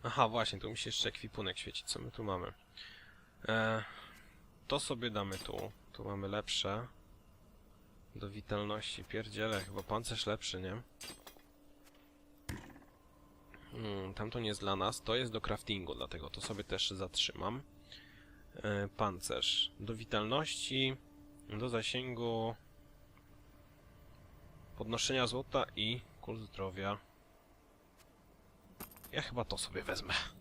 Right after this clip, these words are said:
To jest, to jest naprawdę fajne. No i tak, tutaj mamy do sprzedania, tutaj mamy te, które zostawię sobie.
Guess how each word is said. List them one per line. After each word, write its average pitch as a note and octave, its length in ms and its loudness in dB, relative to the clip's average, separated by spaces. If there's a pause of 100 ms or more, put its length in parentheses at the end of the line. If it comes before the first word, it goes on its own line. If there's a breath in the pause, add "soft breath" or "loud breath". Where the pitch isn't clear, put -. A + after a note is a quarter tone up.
(380)
To - 100 0
jest, - 380 -4
to G2+ 120 6
jest E2+ 260 4
naprawdę F2 440 2
fajne. C#2 420 2 (1600 loud breath)
No A2 80 4
i G#2+ 80 4
tak, - 200 -8
tutaj - 280 0
mamy G#2+ 360 2 (380)
do G#2 140 -10
sprzedania, A#2 600 0
tutaj - 320 -2
mamy F2+ 420 -4 (1080)
te, C3 120 8
które G#2 360 2
zostawię G2 600 2
sobie. F#2+ 560 4